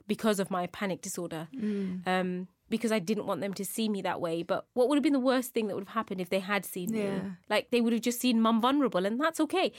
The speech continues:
Speaker 1: It's okay to see mum not together all the time.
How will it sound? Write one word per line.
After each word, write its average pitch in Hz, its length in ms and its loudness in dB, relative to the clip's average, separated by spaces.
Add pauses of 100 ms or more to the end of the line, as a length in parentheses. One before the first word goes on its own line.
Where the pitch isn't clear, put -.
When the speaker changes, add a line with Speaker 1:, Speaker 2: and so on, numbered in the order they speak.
(140)
Speaker 1:
It's 247 100 0
okay 262 320 4
to 247 140 -2
see 240 240 2
mum 240 360 4 (520)
not 208 420 4 (680)
together 294 380 2
all 180 180 2
the 170 80 -2
time. 185 460 -6